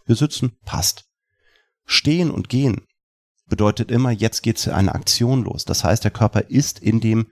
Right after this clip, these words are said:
Werkszustand. Wir arbeiten jetzt. Und dementsprechend brauchen wir immens viel mentale Ka-, Kapazität, um uns im Sitzen überhaupt in den Arbeitsprozess reinzugehen. Das ist Effektivität, die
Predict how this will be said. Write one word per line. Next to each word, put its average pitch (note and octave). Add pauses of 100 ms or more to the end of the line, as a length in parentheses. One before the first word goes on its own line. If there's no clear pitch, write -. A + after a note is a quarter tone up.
(160)
Werkszustand. G#2
Wir F#2+
arbeiten A2+
jetzt. - (420)
Und G#2
dementsprechend B2
brauchen A#2
wir A2+
immens A2
viel D#3
mentale B2
Ka-, -
Kapazität, - (320)
um C3+
uns A#2+ (220)
im G2
Sitzen A2+
überhaupt A2+
in -
den A2
Arbeitsprozess A2
reinzugehen. A2
Das E2+
ist F#2+
Effektivität, -
die A2